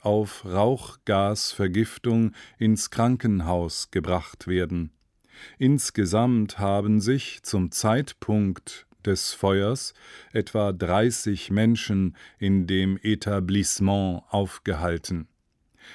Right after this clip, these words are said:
Die Polizei geht nicht davon aus,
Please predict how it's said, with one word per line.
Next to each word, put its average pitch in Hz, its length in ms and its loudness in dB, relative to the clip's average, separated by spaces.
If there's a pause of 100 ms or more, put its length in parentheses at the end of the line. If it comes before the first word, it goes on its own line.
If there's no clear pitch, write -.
(160)
Die 95 100 0
Polizei 98 800 0
geht 101 420 -2
nicht - 520 0
davon 107 420 -2
aus, 110 480 -2